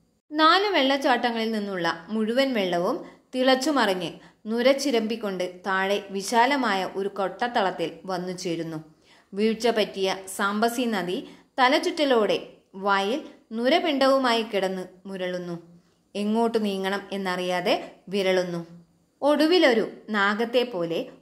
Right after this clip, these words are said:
മുമ്പിൽ കണ്ട അളയിലേക്ക് ഇഴഞ്ഞു പോവുകയും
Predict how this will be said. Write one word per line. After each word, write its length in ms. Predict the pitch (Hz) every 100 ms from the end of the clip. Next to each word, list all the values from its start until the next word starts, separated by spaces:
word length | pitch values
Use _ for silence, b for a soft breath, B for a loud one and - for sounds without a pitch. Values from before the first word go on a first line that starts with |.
| -
മുമ്പിൽ 360 | 233 254 330 359
കണ്ട 260 | 285 226 190 175 - 190
അളയിലേക്ക് 680 | 190 214 240 202 175 - 320 - B -
ഇഴഞ്ഞു 400 | 214 220 240 285 285
പോവുകയും 580 | 208 190 180 175 175